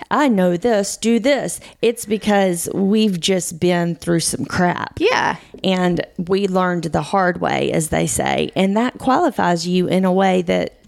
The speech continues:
Speaker 1: other <laughs> things can't qualify you.
Speaker 2: Right. Well, I mean, they say, you know, experience is the best teacher
Speaker 1: Yeah,
Speaker 2: too. And
Speaker 1: yeah.
Speaker 2: so I, and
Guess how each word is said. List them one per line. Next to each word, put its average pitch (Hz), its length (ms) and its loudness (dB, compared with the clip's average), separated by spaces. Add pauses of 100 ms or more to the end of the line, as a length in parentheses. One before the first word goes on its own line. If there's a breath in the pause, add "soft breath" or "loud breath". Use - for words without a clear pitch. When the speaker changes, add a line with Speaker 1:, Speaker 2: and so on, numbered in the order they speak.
Speaker 1:
other 233 240 2
<laughs> - 120 -8
things - 320 -4
can't 262 380 0
qualify 175 560 0
you. 226 220 0
Speaker 2:
Right. 247 400 2
Well, 254 240 2
I 226 40 0
mean, 240 180 0
they 220 140 2
say, 285 240 0
you 208 200 -2
know, 196 100 2
experience 185 600 -2
is 170 140 0
the 156 100 -2
best 160 260 0
teacher 196 200 0
Speaker 1:
Yeah, 202 220 2
Speaker 2:
too. 170 360 2
And 170 120 0
Speaker 1:
yeah. 196 120 0
Speaker 2:
so 165 320 2
I, 185 220 0
and 185 240 0